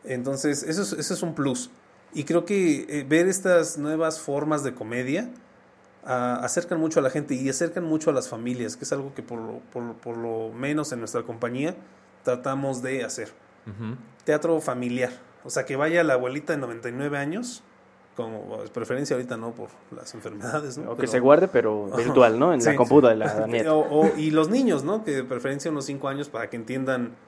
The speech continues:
Speaker 1: qué está pasando y no lloren a la mitad de la obra.
Speaker 2: Y no estén interrumpiendo, ajá.
Speaker 1: Pero, pero, o sea, tratar de construir historias para todos, ¿no? Entonces creo que el clown es una gran oferta familiar. Hace poco,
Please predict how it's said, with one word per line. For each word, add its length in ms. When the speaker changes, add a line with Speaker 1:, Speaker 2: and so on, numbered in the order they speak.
Speaker 1:
qué 60
está 180
pasando 320
y 20
no 140
lloren 300
a 40
la 100
mitad 280
de 80
la 100
obra. 240
Speaker 2:
Y 60
no 120
estén 180
interrumpiendo, 600
ajá. 80
Speaker 1:
Pero, 680
pero, 400
o 60
sea, 140
tratar 340
de 80
construir 380
historias 480
para 260
todos, 480
¿no? 180
Entonces 440
creo 180
que 340
el 100
clown 320
es 160
una 160
gran 240
oferta 420
familiar. 480
Hace 220
poco, 500